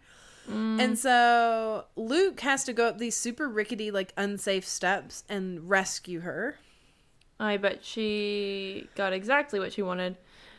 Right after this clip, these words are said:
Speaker 1: That is a
Speaker 2: Yes.
Speaker 1: tension-maintained behavior, and we ignore that. <laughs>
Speaker 2: Yeah. Uh, well, if they'd ignored it, she might have died. So,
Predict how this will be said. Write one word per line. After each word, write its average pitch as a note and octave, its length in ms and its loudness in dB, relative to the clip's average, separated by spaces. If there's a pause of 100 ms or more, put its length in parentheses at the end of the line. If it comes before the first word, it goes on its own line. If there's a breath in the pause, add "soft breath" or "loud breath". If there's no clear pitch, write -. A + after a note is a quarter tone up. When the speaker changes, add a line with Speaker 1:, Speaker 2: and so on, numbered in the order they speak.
(140 soft breath)
Speaker 1:
That G4 140 6
is A#4+ 100 6
a C4+ 100 4
Speaker 2:
Yes. A#3+ 140 4
Speaker 1:
tension-maintained G3+ 1000 2
behavior, G#3 840 0
and G3+ 340 6
we G3+ 100 8
ignore F3 400 2
that. - 280 0
<laughs> - 40 -18 (840 soft breath)
Speaker 2:
Yeah. F#3+ 380 4 (140)
Uh, G#3+ 340 6
well, E4+ 280 12
if C#4+ 120 -2
they'd G#4 160 6
ignored C4 340 2
it, - 120 -2
she A#3+ 80 -6
might G#3 100 6
have F3+ 160 2
died. F3 400 2 (540 loud breath)
So, G3+ 960 6